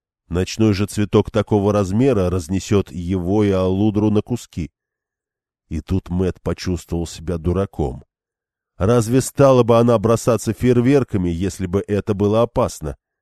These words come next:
Он принялся перекидывать шар с ладони на ладонь, старательно пытаясь не охать от ужаса при каждом движении, просто чтобы хоть что-то делать. И как же бронзовые пусковые трубы сделают из фейерверков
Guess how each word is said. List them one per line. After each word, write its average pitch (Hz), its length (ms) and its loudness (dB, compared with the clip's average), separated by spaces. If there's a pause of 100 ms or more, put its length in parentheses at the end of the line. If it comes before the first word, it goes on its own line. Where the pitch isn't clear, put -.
(540)
Он 92 180 -2
принялся 101 500 0
перекидывать 98 560 -2
шар 113 300 -2
с - 100 -10
ладони 104 360 0
на 104 140 2
ладонь, 87 460 -2 (520)
старательно 113 760 0
пытаясь 110 500 0
не 120 160 4
охать 117 380 6
от 113 200 0
ужаса 95 360 0
при 98 140 -4
каждом 101 420 0
движении, 110 680 0 (460)
просто 87 380 -2
чтобы 87 440 -4
хоть 98 240 -4
что-то 80 360 -6
делать. 78 480 -8 (840)
И 85 300 -8
как 101 280 -6
же 87 120 -6
бронзовые 92 560 -2
пусковые 95 480 -4
трубы 104 420 -2
сделают 90 520 -4
из 87 140 -8
фейерверков 92 760 -6